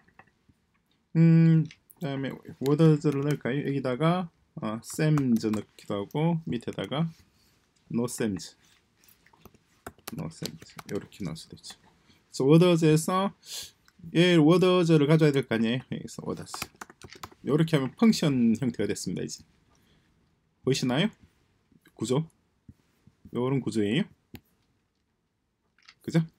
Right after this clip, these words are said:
그러면 이제, 어, 우리가 직접적으로 이렇게 데이터를 집어, no 쌤즈라든가 쌤즈를, 쌤즈라고 하는 것을 바로 여기다 집어넣지 않고 이제 펑션처럼, 펑션처럼 워더즈, 워더즈에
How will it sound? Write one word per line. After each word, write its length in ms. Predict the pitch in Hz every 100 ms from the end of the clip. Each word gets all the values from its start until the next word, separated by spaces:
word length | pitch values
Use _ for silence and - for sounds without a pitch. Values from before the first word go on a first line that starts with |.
| _ _ _ - -
그러면 240 | 156 165
이제, 320 | 143 131 175 - - - - _
어, 400 | 113 107 104 110 _ - - _ _ _ _ -
우리가 460 | 123 156 127 262 -
직접적으로 1000 | - 165 180 165 151 143 156 175 175 175 160
이렇게 240 | 143 117 - -
데이터를 440 | - 135 160 151 123
집어, 360 | - 147 120 107 -
no 160 | 135 160
쌤즈라든가 1000 | 175 165 156 135 123 113 135 156 170 160
쌤즈를, 640 | - 165 147 123 107 101 - _ _ -
쌤즈라고 380 | 170 160 139
하는 160 | 127 127
것을 320 | 110 - 127 - _ - _ _
바로 420 | 127 160 175 165
여기다 220 | 160 160
집어넣지 420 | 147 165 143 160 143
않고 360 | 151 - 107 160
이제 180 | 117 135
펑션처럼, 680 | - 233 220 160 - 104 165 - - _ _ _ _ _
펑션처럼 640 | - 202 185 160 151 156 123
워더즈, 680 | 147 170 170 170 160 131 113
워더즈에 1600 | 127 151 160 156 147 135 135 135 - _ _ _ - 160 127 175